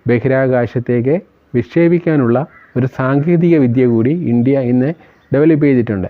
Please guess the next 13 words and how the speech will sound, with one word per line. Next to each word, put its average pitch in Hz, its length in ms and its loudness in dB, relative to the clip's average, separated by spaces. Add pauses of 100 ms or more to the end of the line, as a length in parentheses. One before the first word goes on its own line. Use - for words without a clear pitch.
(140)
അപ്പോൾ 175 260 0 (240)
ഈ 180 140 4
രംഗത്ത്, 151 360 2
ഉപഗ്രഹ 160 580 0
ടെക്നോളജി 151 840 -2
രംഗത്ത്, 120 500 -4
സാറ്റലൈറ്റ് 165 540 0
ടെക്നോളജി 143 460 -2
രംഗത്ത് 123 440 -4 (520)
ഏറ്റവും 175 440 0 (100)
ആധുനികമായ 131 680 0
രീതിയിലുള്ള 120 600 2 (880)
ഒരു 117 260 0